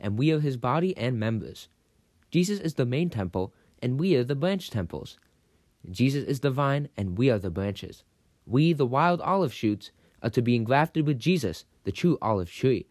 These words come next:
before we can become true olive trees ourselves. Accordingly, Jesus called us "my friends," and it is written that when he appears,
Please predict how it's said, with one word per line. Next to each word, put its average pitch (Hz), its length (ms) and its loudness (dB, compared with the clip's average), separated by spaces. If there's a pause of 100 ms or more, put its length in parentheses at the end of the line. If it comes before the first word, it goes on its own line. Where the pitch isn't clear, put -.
(340)
before 131 320 4
we 160 180 2
can 160 160 -2
become 151 460 0 (260)
true 185 240 4
olive 156 300 0
trees 101 280 -2
ourselves. 101 640 -2 (680)
Accordingly, 135 640 2 (500)
Jesus 175 320 2
called 147 300 2
us 135 260 0
"my 101 160 -2
friends," 101 480 0 (240)
and 135 160 0
it 131 100 0
is 131 140 0
written 147 320 2
that 104 300 0 (260)
when 110 140 -2
he 131 120 2
appears, 170 520 2